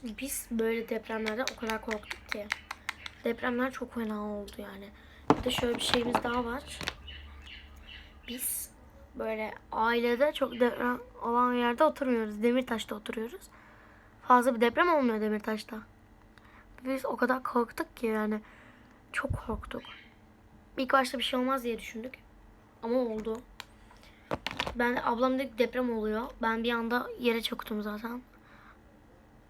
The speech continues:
Babam da dedi yere çökün diye. Biz anında yere çöktük. Niye böyle bir şey yaptık diye sormayın, bilmiyorum. Zaten gereken, en gerekli olanı o.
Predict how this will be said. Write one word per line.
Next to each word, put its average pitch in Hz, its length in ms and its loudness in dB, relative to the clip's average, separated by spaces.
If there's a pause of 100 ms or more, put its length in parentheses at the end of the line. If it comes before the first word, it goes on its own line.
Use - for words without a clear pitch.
(160)
Babam 226 320 -2
da 214 100 -6
dedi 214 200 -4
yere 214 240 0
çökün 214 400 -4
diye. 214 240 -4 (1300)
Biz 240 180 -4
anında 254 380 0
yere 247 200 -2
çöktük. - 460 -10 (1400)
Niye 247 180 -2
böyle 233 120 -6
bir 233 60 -12
şey 247 160 -4
yaptık - 200 -16
diye 247 120 0
sormayın, 220 460 -6
bilmiyorum. 214 420 -6 (1700)
Zaten 254 240 -2
gereken, 233 580 6
en 240 160 0
gerekli 233 400 -4 (320)
olanı 240 500 -2
o. 269 80 -8